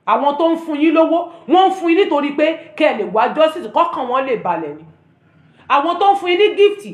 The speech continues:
wọ́n ń fún yín nítorí wípé kẹ́ ẹ lè jà fún wọn, torí wọn ò lè jà. Ná fi náwó àpò wọn. Àwọn èèyàn ń sá káàkiri. Ẹ̀yin kan wá máa ṣòṣìkà.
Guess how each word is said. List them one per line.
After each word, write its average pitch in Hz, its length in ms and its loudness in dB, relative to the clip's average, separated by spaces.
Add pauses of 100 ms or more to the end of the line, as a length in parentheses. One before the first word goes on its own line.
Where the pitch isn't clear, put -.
(240)
wọ́n 403 200 4
ń 415 80 -4
fún 349 180 0
yín 403 120 4 (200)
nítorí 349 360 2
wípé 381 260 2 (260)
kẹ́ 453 140 2
ẹ - 80 0
lè 440 160 0
jà 262 160 2
fún 349 220 0
wọn, 339 340 -2
torí 302 180 2
wọn 269 220 2
ò 208 40 -6
lè 208 180 -4
jà. 185 120 -4 (460)
Ná 302 180 0
fi 285 140 0
náwó 294 360 0
àpò 302 280 -2
wọn. 208 200 -6 (420)
Àwọn 226 200 -4
èèyàn 190 140 -8
ń 214 40 -10
sá 247 280 -6
káàkiri. 190 480 -6 (640)
Ẹ̀yin 226 260 -4
kan 214 140 -2
wá 269 160 0
máa 214 180 0
ṣòṣìkà. - 680 -12